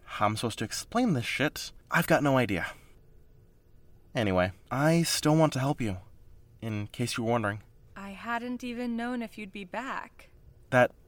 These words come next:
Speaker 1: tether Lillian mentioned, that dark thing, or whatever, I don't know what it is.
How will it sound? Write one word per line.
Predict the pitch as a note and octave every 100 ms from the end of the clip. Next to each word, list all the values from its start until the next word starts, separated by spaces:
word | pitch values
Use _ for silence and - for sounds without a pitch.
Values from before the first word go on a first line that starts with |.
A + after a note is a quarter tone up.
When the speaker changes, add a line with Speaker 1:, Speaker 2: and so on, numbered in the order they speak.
| - -
Speaker 1:
tether | - D#3+ B2+ F#2 - A#2+
Lillian | A2+ G#2 F#2+
mentioned, | F2 D#2+ C#2+ D#2+ -
that | F#2+ - - - - - -
dark | A2 A2+
thing, | - - A2 F#2+ E2 - -
or | D#2+ - -
whatever, | F2+ E2+ E2+ - _ -
I | G2
don't | G#2 G2
know |
what | G2 F2+
it | E2
is. | E2 - -